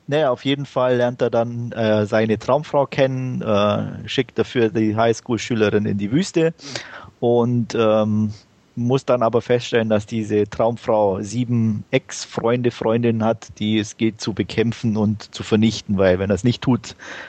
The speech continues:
darf er selber den Löffel abgeben. Ähm, das Ganze ist sehr, ähm, ja, eigentlich, ähm, neutral in Anführungsstrichen gehalten, äh, beziehungsweise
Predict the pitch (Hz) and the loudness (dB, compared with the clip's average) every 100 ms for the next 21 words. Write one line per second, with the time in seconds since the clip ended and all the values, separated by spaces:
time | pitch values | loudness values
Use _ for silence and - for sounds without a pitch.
0 | - - 90 95 92 95 98 92 90 87 | -8 -2 0 2 2 4 2 2 0 -2
1 | - 95 - 107 95 92 - - - - | -2 -4 -4 -2 -2 -4 -6 -16 -18 -18
2 | - 139 127 131 127 120 139 120 123 143 | -8 -2 0 2 0 0 -2 0 0 0
3 | 143 139 123 - 123 120 120 113 107 - | 0 0 0 0 2 4 2 0 -4 -18
4 | _ - 117 107 101 101 98 98 92 - | _ -10 -2 0 2 2 0 -4 -8 -14
5 | _ _ _ _ _ _ _ - - - | _ _ _ _ _ _ _ -20 -20 -12
6 | 110 110 101 104 117 - - 98 110 120 | 0 4 4 2 -2 -12 -12 0 2 4
7 | 110 101 - - - 104 104 98 98 95 | 2 0 -4 -10 -4 0 2 0 0 -4
8 | 95 _ - 110 113 107 - 101 123 123 | -8 _ -6 0 2 2 2 4 4 2
9 | 110 117 131 120 - 127 123 117 104 117 | 0 0 0 -2 -2 -2 2 2 4 2
10 | 117 117 101 101 98 101 95 - 110 104 | 0 -2 0 0 0 -6 -6 0 0 0
11 | 110 101 101 107 | 0 2 2 -2